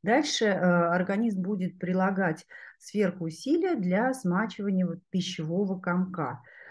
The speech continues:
Э, вот мы всегда ка-, говорим, что, <clears throat> э, еду нельзя запивать. Понимаете? То есть вот, например, мы съели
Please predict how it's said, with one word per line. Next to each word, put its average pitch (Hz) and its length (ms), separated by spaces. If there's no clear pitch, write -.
Э, 170 200
вот 226 320
мы 247 260
всегда 214 460
ка-, 165 380
говорим, 175 520
что, 175 580
<clears throat> - 100
э, 175 640
еду 202 560
нельзя 220 600
запивать. 165 640
Понимаете? 202 640
То 196 120
есть 214 180
вот, 202 140
например, 208 400
мы 208 400
съели 240 720